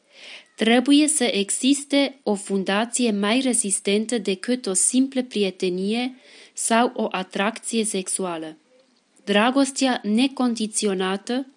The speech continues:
dragostea agape, nu va fi deteriorată de timp sau de circumstanțe. Dar asta nu înseamnă că dragostea care s-a înfiripat din rațiuni greșite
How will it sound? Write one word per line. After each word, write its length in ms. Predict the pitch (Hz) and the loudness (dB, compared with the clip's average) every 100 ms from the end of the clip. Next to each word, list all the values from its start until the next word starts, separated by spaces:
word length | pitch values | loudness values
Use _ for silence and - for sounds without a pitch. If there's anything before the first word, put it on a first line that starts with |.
| _ - - _ | _ -20 -20 _
dragostea 760 | - 220 247 269 262 - 240 - | 0 2 4 2 2 0 0 -2
agape, 720 | - 190 175 190 214 - 254 - | -4 -4 -2 -2 -2 -2 -4 0
nu 260 | 214 254 | 2 4
va 140 | 262 226 | 4 0
fi 380 | - 240 233 233 - | -2 -4 -4 -8 -4
deteriorată 1080 | 220 214 214 196 185 175 175 175 208 - 240 | -2 0 -2 -2 -2 -4 -6 -6 -8 -10 -10
de 240 | 208 190 | -4 -4
timp 440 | 190 214 233 269 | -4 -2 0 0
sau 320 | - - 196 202 | -2 -2 0 0
de 80 | |
circumstanțe. 1120 | 190 - 196 196 175 - - 175 160 - 156 156 _ _ _ _ _ _ _ _ _ _ _ _ _ | -2 -2 -4 -4 -6 -6 -6 -6 -6 -8 -8 -16 _ _ _ _ _ _ _ _ _ _ _ _ _
Dar 240 | 226 214 214 | 0 0 0
asta 380 | 208 269 - 277 | 0 2 4 6
nu 160 | 254 | 8
înseamnă 800 | 330 330 - 226 196 196 214 240 | 8 6 4 2 2 2 0 0
că 140 | 247 202 | -2 -2
dragostea 800 | 196 196 190 247 254 - 262 254 | 0 0 0 -2 -2 -2 -2 0
care 300 | 208 214 226 | -2 0 0
s-a 380 | 226 208 190 - | -2 -2 -4 -2
înfiripat 920 | 226 214 - 202 190 - 190 226 - | 0 0 -2 -4 -4 -6 -6 -6 -6
din 180 | 202 196 | -6 -4
rațiuni 640 | 190 190 - 175 180 208 | -4 -6 -8 -4 -2 -2
greșite 760 | 208 180 180 - 185 - 240 | -2 -4 -4 -4 -6 -6 -6